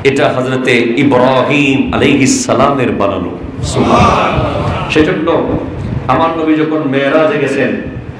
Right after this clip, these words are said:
সপ্তম আসমানে গিয়ে আমার নবী দেখেন হযরত ইব্রাহিম আলাইহিস সালাম বাইতুল মামুরের দেয়ালের সাথে হেলান দিয়ে আছে। তো ওনাকে জিজ্ঞেস করা হয়েছিল,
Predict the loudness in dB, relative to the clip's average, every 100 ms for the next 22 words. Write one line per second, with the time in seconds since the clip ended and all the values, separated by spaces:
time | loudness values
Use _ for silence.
0 | -4 0 4 4 2 0 2 2 4 2
1 | 2 2 2 2 2 2 2 2 0 0
2 | 2 2 2 0 0 -4 -10 -14 -12 -2
3 | 2 4 4 4 4 2 2 2 2 2
4 | 2 0 0 0 0 0 -2 0 0 0
5 | 2 4 4 4 2 4 4 2 0 2
6 | 4 4 2 0 -2 0 2 2 2 2
7 | 0 2 0 -2 -8 -10 -10 -6 -2 2
8 | 2 2 0 -2 -2 -2 -2 0 -2 -2
9 | -2 0 4 4 4 2 2 4 2 2
10 | 0 2 2 0 0 -2 -2